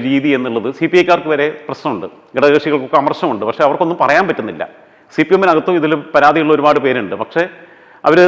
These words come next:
നിസ്സഹായരാണ്, അതുകൊണ്ട് അവർ നിശബ്ദത പാലിക്കുന്നതാണ്. അങ്ങനെ ഒരു ഏ-, ഏകാധിപത്യ സ്വഭാവം അദ്ദേഹം എല്ലാ കാലത്തും വെച്ച് പുലർത്തിയിട്ടുണ്ട്. മാത്രമല്ല, ഇപ്പോൾ ലാവ്ലിൻ വിഷയവുമായി ബന്ധപ്പെട്ടൊക്കെ അദ്ദേഹം ഒരുപാട് ആരോപണങ്ങൾ ഉയർന്നു എന്ന് പറഞ്ഞു. പക്ഷേ അതിനേക്കാളേറെ അദ്ദേഹത്തിൻ്റെ രാഷ്ട്രീയ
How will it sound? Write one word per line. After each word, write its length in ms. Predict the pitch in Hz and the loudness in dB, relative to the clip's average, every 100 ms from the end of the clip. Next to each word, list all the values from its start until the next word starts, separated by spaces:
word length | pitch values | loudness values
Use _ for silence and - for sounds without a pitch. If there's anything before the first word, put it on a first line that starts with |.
| 160 | 4
നിസ്സഹായരാണ്, 760 | 139 185 185 190 180 147 135 143 - 127 | 0 0 4 4 6 4 2 -2 -6 -2
അതുകൊണ്ട് 240 | 143 160 | 2 2
അവർ 100 | 147 147 143 | 2 0 -4
നിശബ്ദത 320 | 165 139 151 135 | -4 2 2 2
പാലിക്കുന്നതാണ്. 560 | 117 113 101 71 55 - _ _ _ _ _ _ _ - | 0 -4 -6 -8 -10 -16 _ _ _ _ _ _ _ 0
അങ്ങനെ 160 | 214 220 | 2 4
ഒരു 60 | 190 | 6
ഏ-, 160 | 190 180 | 6 4
ഏകാധിപത്യ 380 | 156 156 151 156 | 4 2 0 -4
സ്വഭാവം 320 | 151 143 139 143 | 0 2 2 0
അദ്ദേഹം 200 | 131 135 127 | -2 -4 -2
എല്ലാ 100 | 127 | 0
കാലത്തും 240 | 127 120 127 | 0 -2 -6
വെച്ച് 140 | 123 110 | -10 -10
പുലർത്തിയിട്ടുണ്ട്. 480 | 92 92 82 - 80 - - - _ - | -10 -12 -16 -18 -20 -20 -20 -20 _ -14
മാത്രമല്ല, 340 | 147 180 185 170 180 | -4 -2 2 2 2
ഇപ്പോൾ 140 | 175 170 156 | 0 0 4
ലാവ്ലിൻ 320 | 147 151 170 165 | 4 4 0 -2
വിഷയവുമായി 500 | 143 160 156 151 147 147 | -4 -2 0 0 -2 0
ബന്ധപ്പെട്ടൊക്കെ 460 | 143 139 139 143 151 | -2 -4 -4 -4 -4
അദ്ദേഹം 200 | 131 139 147 - - 156 | -4 -4 -6 -8 -8 -2
ഒരുപാട് 220 | 135 143 | 0 2
ആരോപണങ്ങൾ 340 | 135 139 147 139 | 0 -2 -4 -2
ഉയർന്നു 240 | 135 120 131 | -4 -4 -6
എന്ന് 100 | 117 | -6
പറഞ്ഞു. 160 | 110 127 | -6 -6
പക്ഷേ 140 | 156 | -4
അതിനേക്കാളേറെ 640 | 131 175 - 185 139 143 104 - - - - _ - | -2 -2 0 4 4 4 0 -4 -16 -20 -20 _ -4
അദ്ദേഹത്തിൻ്റെ 340 | 139 196 214 180 | -2 -2 0 0
രാഷ്ട്രീയ 260 | 165 185 | 0 -2